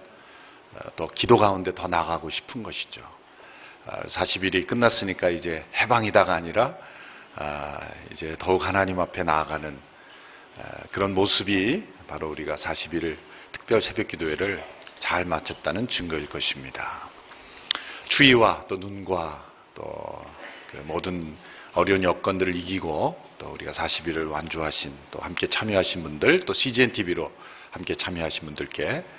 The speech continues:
축하를 드리며 또한 감사를 드립니다. 아, 사십 일이 끝나니까 저는 이제야 한 해가 시작이 된 것 같습니다. 아, 사십 일이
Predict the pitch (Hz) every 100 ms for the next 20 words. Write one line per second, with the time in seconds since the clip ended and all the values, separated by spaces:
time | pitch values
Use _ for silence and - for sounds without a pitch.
0 | - - - - - - 95 85 78 76
1 | 120 180 - 73 - - 76 - 71 76
2 | 76 76 - - 73 65 67 71 69 -
3 | - - - - - - - - - -
4 | - 71 110 110 117 123 - 143 131 120
5 | - 113 98 85 - - - - 101 98
6 | 101 113 107 117 113 110 104 - - -
7 | 143 123 117 135 107 101 85 80 76 82
8 | 78 80 82 - - - - - - -
9 | - 73 76 78 73 73 71 73 71 -
10 | - - - - 98 107 92 92 87